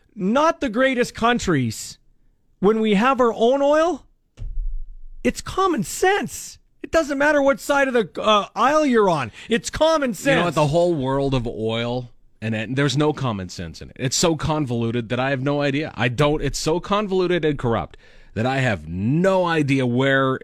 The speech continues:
Speaker 2: anything goes.
Speaker 1: You don't
Speaker 2: And
Speaker 1: think that if we stop fe-, if we, if the world came together, which they never will, but if they came together and said, "Okay, no more Russian oil," you think that Putin wouldn't run out of money pretty fast?
Speaker 2: I am,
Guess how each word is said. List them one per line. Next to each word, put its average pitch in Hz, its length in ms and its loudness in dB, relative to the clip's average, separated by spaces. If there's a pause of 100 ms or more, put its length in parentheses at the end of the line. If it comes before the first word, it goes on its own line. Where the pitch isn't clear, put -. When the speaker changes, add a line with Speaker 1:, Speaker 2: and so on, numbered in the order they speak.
Speaker 2:
anything 123 380 0
goes. 92 260 -4
Speaker 1:
You 160 160 4
don't 208 180 2
Speaker 2:
And 117 80 -4
Speaker 1:
think 190 220 0
that 185 120 2
if 160 120 -2
we 151 200 0
stop 160 460 0
fe-, 147 340 0
if 123 180 -2
we, 151 200 2
if 147 240 -2
the 139 100 2
world 185 400 2
came 208 220 0
together, 143 340 2
which 127 240 -2
they 117 120 0
never 120 280 2
will, 104 240 0
but 107 140 -2
if 113 80 -4
they 131 120 2
came 233 280 2
together 185 340 2
and 147 100 -2
said, 170 120 2
"Okay, 151 320 2 (300)
no 196 260 2
more 202 240 2
Russian 170 400 2
oil," 123 320 0 (260)
you 196 240 2
think 226 380 -2
that 165 260 0
Putin 226 380 -2
wouldn't 196 260 0
run 196 140 2
out 202 140 2
of 190 40 2
money 196 300 2
pretty 247 220 -2
fast? 269 560 -2 (520)
Speaker 2:
I 160 360 0 (100)
am, 135 600 -2